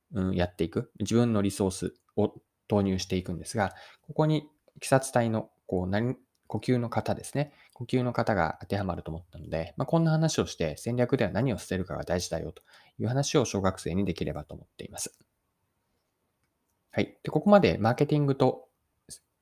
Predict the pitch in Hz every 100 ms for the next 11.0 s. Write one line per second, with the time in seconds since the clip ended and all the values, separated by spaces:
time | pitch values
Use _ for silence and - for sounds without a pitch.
0 | _ - 127 120 117 110 110 117 104 -
1 | - 135 139 - - 170 90 95 123 95
2 | 92 82 - - - - - - - -
3 | - 101 98 98 78 - - 92 90 87
4 | 73 - 92 85 - 220 139 92 90 113
5 | 117 - - 101 92 92 95 98 78 -
6 | 85 - - - _ - 214 - 233 214
7 | - 185 - - 180 185 196 190 185 165
8 | 160 - 165 - 82 - 95 92 95 92
9 | 95 95 - 90 - - 117 - - 101
10 | 101 78 73 78 67 - _ - - -